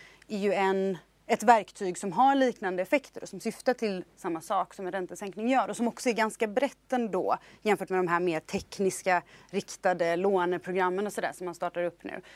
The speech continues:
Så det är ju inte så att man inte levererar stimulanser bara för att man inte levererar en räntesänkning. Men en räntesänkning är ju lätt att förstå.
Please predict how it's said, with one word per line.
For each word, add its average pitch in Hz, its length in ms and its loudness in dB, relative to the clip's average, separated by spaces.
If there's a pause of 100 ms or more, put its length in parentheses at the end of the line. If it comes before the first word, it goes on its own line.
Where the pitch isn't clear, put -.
(100)
Så 220 140 -2
det 185 60 -2
är - 20 2
ju 226 60 4
inte 220 140 0
så 240 140 4
att 175 80 4
man 185 140 -2
inte 214 400 2
levererar 214 420 0
stimulanser 170 520 -4
bara 151 120 -4
för 170 100 -14
att - 20 -6
man 165 80 -6
inte 151 160 -12
levererar 160 280 -6
en 156 80 -8
räntesänkning. 196 680 -4 (360)
Men 196 180 2
en 190 60 2
räntesänkning 190 600 0
är 175 40 4
ju 170 260 2 (1040)
lätt 185 240 -6
att 185 80 -8
förstå. 190 320 -6